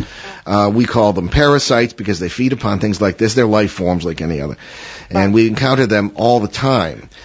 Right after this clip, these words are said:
Speaker 1: So whatever these might be, this was one of the stranger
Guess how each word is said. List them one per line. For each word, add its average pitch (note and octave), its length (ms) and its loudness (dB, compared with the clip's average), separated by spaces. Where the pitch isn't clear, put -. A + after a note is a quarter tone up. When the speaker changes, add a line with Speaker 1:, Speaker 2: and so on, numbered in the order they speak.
Speaker 1:
So C#3 120 2
whatever E3+ 360 4
these D3 220 0
might G#2 380 -2
be, G#2 480 0
this D#3+ 220 0
was C3 160 2
one C3+ 160 2
of A#2+ 80 -2
the G2+ 80 -2
stranger B2+ 720 0